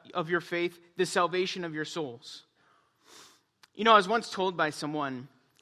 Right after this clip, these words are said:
"You know, you just believe in some invisible guy in the sky that turned into a human being and then died, and then he became a zombie, and now you pretend to eat and drink his blood on Sunday morning."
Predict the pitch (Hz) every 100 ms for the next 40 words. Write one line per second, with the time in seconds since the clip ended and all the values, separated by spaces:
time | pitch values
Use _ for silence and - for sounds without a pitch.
0 | _ _ _ _ _ _ _ 254 269 247
1 | 208 247 320 359 185 165 160 185 190 190
2 | 175 147 151 185 165 151 170 190 180 156
3 | 143 151 147 156 - - 156 147 - 131
4 | 131 127 127 139 _ _ _ _ _ _
5 | _ 160 151 - 190 185 185 196 180 180
6 | 190 185 156 143 147 151 160 156 151 151
7 | 156 156 165 165 - - 202 202 226 240
8 | 214 185 175 175 175 175 175 175 165 165
9 | 156 160 156 139 143 123 147 139 131 127
10 | 135 131 110 113 - 127 120 123 120 120